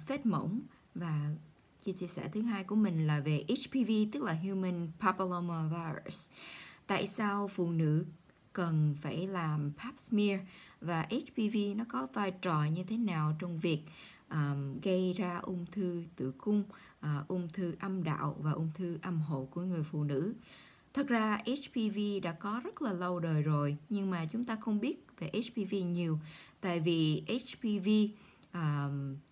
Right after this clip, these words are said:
những người mà bị H P V thì thật ra không có cái triệu chứng nào tới khi người nữ đến khám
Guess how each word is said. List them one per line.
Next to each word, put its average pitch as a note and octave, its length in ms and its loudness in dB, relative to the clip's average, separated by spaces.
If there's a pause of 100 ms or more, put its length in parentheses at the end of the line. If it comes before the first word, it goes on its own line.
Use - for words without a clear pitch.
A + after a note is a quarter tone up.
(340)
những F#3 240 2
người F#3+ 280 4
mà F3 160 -2
bị D#3 340 2
H C#4+ 180 -2
P - 40 -20
V G#3 160 0 (240)
thì F3+ 160 0
thật F3 240 -4
ra F#3 240 -2
không G3 260 -4
có B3+ 380 -4 (360)
cái G#3+ 580 0
triệu D#3 140 0
chứng G3 300 0
nào D#3+ 340 2 (220)
tới C4 160 2
khi A#3+ 280 0
người F3+ 240 2
nữ D#3 340 2 (140)
đến G3 280 0 (240)
khám A3+ 360 -2